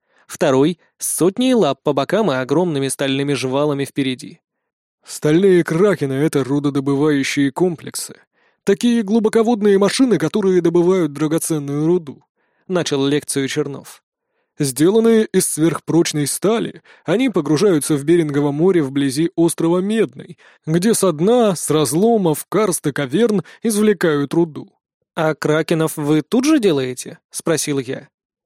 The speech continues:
«Ну что вы!» улыбнулся Чернов. «Это очень сложное и хлопотное дело.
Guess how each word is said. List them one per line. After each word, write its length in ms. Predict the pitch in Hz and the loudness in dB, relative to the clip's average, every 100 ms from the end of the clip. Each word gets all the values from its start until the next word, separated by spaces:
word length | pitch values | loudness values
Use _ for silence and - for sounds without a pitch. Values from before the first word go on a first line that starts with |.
| _ _ - | _ _ -2
«Ну 180 | 185 180 | 2 2
что 680 | - - 226 233 226 196 151 | 0 0 2 4 6 6 4
вы!» 300 | 120 - _ _ _ _ | -2 -18 _ _ _ _
улыбнулся 560 | 196 165 131 135 127 156 | 0 0 -2 -6 -4 -4
Чернов. 520 | 147 165 135 - _ _ _ _ _ _ - | -4 -6 -8 -18 _ _ _ _ _ _ 0
«Это 200 | 214 240 | 2 2
очень 260 | 226 226 | 2 0
сложное 720 | - - 254 269 175 143 139 | -2 0 2 2 0 0 0
и 100 | 143 | -2
хлопотное 720 | 151 - 233 - 131 135 127 | -4 -2 -2 -2 -6 -8 -10
дело. 400 | 120 123 110 - | -8 -12 -12 -18